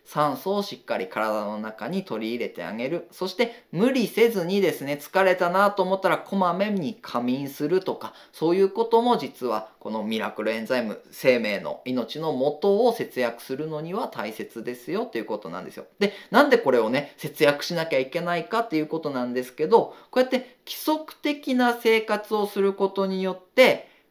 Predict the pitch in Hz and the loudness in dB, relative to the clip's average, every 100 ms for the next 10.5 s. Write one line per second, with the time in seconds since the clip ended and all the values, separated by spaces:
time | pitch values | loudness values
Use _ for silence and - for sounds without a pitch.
0 | _ - 262 262 247 226 226 220 202 175 | _ 4 8 10 8 10 8 8 4 2
1 | - 175 196 233 233 233 - 220 220 - | 2 0 2 6 6 6 2 0 0 0
2 | 190 185 143 110 - 107 87 - - 175 | 4 4 4 -2 -4 -6 -6 -8 -4 0
3 | 180 - 170 151 - - _ - - 247 | 0 2 4 4 2 -8 _ 2 6 8
4 | 240 240 240 226 220 214 214 196 - - | 6 4 4 6 6 6 2 0 -2 -6
5 | 294 285 131 92 117 - _ - 269 220 | 4 4 4 -2 -8 -10 _ 0 2 2
6 | 143 120 123 110 113 110 - 139 131 - | 2 0 0 -2 -2 -8 -2 2 2 6
7 | 240 - 95 95 95 131 113 78 78 - | 6 6 2 -2 -4 -6 -4 -4 -6 -6
8 | 127 170 170 160 160 156 180 - - 135 | -2 0 0 0 -2 -2 -4 -6 -8 -6
9 | 139 139 139 107 131 147 170 170 165 170 | -4 -2 -4 -4 -2 2 2 2 0 -2
10 | 165 160 214 226 - | -4 -4 0 0 -2